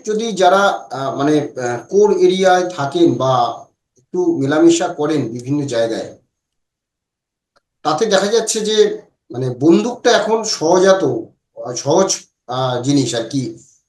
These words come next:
আহ, আমরা যেরকম ছোটবেলায়, আহ, দেখতাম ক্যাপ ফাটাতাম কালী পুজোর সময় বা কোনো অনুষ্ঠানে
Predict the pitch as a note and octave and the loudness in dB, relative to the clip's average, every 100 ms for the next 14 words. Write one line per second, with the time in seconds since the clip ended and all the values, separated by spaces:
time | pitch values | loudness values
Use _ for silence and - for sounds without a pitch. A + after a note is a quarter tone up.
0 | C#3+ C#3 C#3 E3+ F3+ F3+ F3 F#3 F3+ E3+ | -6 -2 0 2 2 2 2 0 -2 -2
1 | E3+ E3 E3+ E3+ F3 F3 E3+ - - D3 | -6 -6 -2 2 4 4 2 -2 -6 -4
2 | C#3+ C3+ B2+ E3 - D3+ D3+ - E3+ E3+ | -2 -2 -2 -2 -2 -4 -4 -4 -4 -4
3 | F3 E3+ F3 D#3+ D3 D3 D3+ D3+ D3+ - | -6 -6 -2 -2 0 0 0 -2 -2 -2
4 | D3+ F#3 C#3+ C#3 C3+ C#3 C#3 C3+ C#3 C3+ | -2 0 2 2 2 -2 -2 0 0 -2
5 | - C#3+ G#2+ - | -4 -2 -2 -6